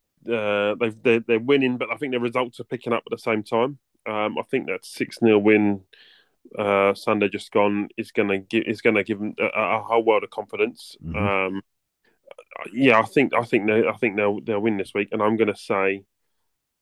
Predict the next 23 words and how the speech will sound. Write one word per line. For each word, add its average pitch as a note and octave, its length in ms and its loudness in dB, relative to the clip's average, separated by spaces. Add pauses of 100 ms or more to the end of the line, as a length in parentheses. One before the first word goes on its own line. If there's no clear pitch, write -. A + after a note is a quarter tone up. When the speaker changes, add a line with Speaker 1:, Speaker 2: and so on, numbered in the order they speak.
(340)
Speaker 1:
<sighs> - 840 -20
I'm A#2 160 6
gonna A#2 160 6
say A2 300 0
two A#2 360 0
one F#2+ 400 0 (180)
to G2 400 -2
the F#2 60 -12
Union. F#2 440 -8 (920)
Speaker 2:
Two E2 220 -8
one. E2 180 -6 (540)
Tight B2 240 4
win A#2 160 4
predicted A#2 640 0 (540)
by G#2 260 4
Speaker 1:
Mm. F#2 120 -2
Speaker 2:
our G2+ 160 4
Croydon A2 360 4
Municipal G#2+ 380 2
specialist, A2+ 720 2 (200)
Roger. F2+ 380 0 (1040)
Let's F2+ 200 -4
us, - 300 -2